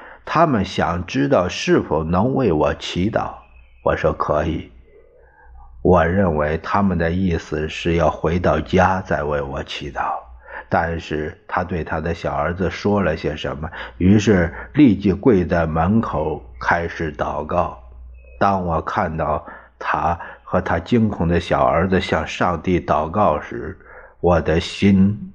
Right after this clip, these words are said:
忍不住砰砰直跳。他们向那个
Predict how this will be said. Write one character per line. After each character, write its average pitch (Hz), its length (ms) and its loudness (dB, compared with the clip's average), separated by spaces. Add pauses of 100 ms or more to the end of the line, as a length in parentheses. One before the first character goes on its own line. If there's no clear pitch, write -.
(120)
忍 85 360 0
不 113 160 -2
住 90 340 2
砰 110 320 2
砰 110 320 0
直 - 200 -4
跳。 - 360 -6 (1120)
他 131 180 2
们 110 180 0
向 90 380 -6
那 139 220 -2
个 - 180 -8